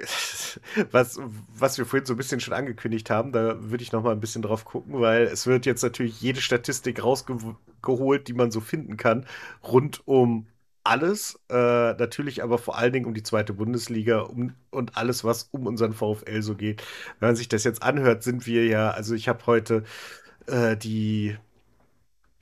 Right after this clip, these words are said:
äh, die, die verschiedenen Podcasts vom, vom Rasenfunk gehört, die Vorschau auf die zweite Liga.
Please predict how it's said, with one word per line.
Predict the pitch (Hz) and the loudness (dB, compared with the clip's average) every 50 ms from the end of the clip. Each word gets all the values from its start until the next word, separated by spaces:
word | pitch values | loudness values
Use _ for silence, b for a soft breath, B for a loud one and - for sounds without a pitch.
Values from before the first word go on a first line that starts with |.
| - - - | -20 -12 -6
äh, | 117 113 113 110 | -2 0 0 0
die, | 104 113 110 113 110 107 | 0 -2 -4 -4 -6 -6
die | - 107 101 | -6 -8 -6
verschiedenen | - - 123 - - 151 151 123 123 113 113 | -4 -4 -2 -2 -2 -2 -2 -2 -2 0 4
Podcasts | - 147 - - - - 127 120 117 117 120 - - - - - | 4 4 4 4 0 0 2 4 4 4 4 2 -2 -8 -10 -10
vom, | - - 120 117 113 107 110 110 107 107 107 110 110 - _ _ | 0 4 4 4 4 4 2 0 0 0 -2 -4 -6 -10 _ _
vom | - - - 127 120 113 | -16 -8 -4 -4 -2 0
Rasenfunk | 101 120 127 127 120 120 120 113 - 123 113 107 | 4 6 6 6 4 2 -2 -4 -4 -4 -4 -2
gehört, | 117 107 104 113 107 107 107 117 | -2 0 2 2 2 0 0 -4
die | 110 | -8
Vorschau | 110 - 113 110 107 - 107 104 98 | -6 -2 -2 -2 0 0 -2 -2 -2
auf | 95 - | -4 -6
die | 110 107 | -8 -10
zweite | - - 117 107 107 - 104 | -2 2 2 2 2 2 -2
Liga. | 107 101 104 101 95 107 104 107 107 104 98 - | -4 -4 -4 -4 -2 0 2 4 2 2 0 -2